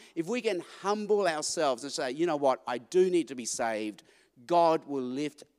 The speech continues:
us up. The third thing we learn from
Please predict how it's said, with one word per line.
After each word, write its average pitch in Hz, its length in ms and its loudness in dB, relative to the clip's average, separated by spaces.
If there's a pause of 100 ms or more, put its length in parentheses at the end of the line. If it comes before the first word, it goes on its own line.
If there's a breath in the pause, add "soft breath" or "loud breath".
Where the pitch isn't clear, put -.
(160)
us 120 380 -8 (160)
up. 107 280 -10 (1400 soft breath)
The 185 80 -2
third 262 420 4
thing 190 180 0
we 165 120 6
learn 156 240 4
from 147 260 0